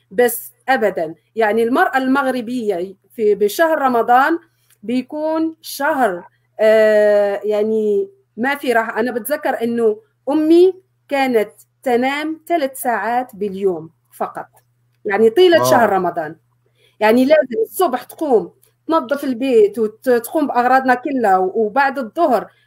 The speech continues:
Speaker 1: تحضر للإفطار. يعني كل يوم لازم تطبخ، آه، شغلات كتيرة، يعني بزاف، بزاف د الحاجات اللي خصها ت-، توجد،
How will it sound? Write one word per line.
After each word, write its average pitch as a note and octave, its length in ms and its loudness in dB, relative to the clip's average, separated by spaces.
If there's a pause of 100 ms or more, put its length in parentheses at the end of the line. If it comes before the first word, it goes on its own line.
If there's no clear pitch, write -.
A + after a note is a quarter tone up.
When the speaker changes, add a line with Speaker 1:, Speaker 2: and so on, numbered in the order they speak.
(120)
Speaker 1:
تحضر A3+ 420 -2
للإفطار. A3+ 720 0
يعني G3+ 280 -2
كل E4 420 0
يوم D#4 300 -4
لازم B3+ 340 -2
تطبخ، B3 520 -6 (400)
آه، G3+ 1080 2 (180)
شغلات C#4 520 -4
كتيرة، C#4 420 -4
يعني F#3+ 320 -2 (840)
بزاف، G#3 380 -2
بزاف A3 260 -2
د A3 60 -8
الحاجات A#3 380 0
اللي A#3 120 -2
خصها - 220 -2
ت-، G#3 240 -4 (260)
توجد، A#3+ 640 -2